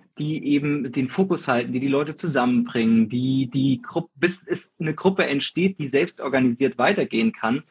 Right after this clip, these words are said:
brauchst extrem viel Energieaufwendung in Zeit, in Arbeit, in Konzentration, in Beziehungsarbeit.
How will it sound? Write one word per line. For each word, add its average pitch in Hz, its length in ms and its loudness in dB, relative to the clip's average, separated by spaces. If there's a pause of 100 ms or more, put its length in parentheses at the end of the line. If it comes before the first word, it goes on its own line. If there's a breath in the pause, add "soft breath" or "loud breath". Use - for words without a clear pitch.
(220 soft breath)
brauchst - 400 -2
extrem - 920 -2 (320)
viel 185 320 4
Energieaufwendung 120 960 0
in 143 340 0 (200)
Zeit, 131 360 0
in 156 200 -2
Arbeit, 123 440 2
in 151 120 -8
Konzentration, 151 840 -2
in 170 100 0
Beziehungsarbeit. 113 960 0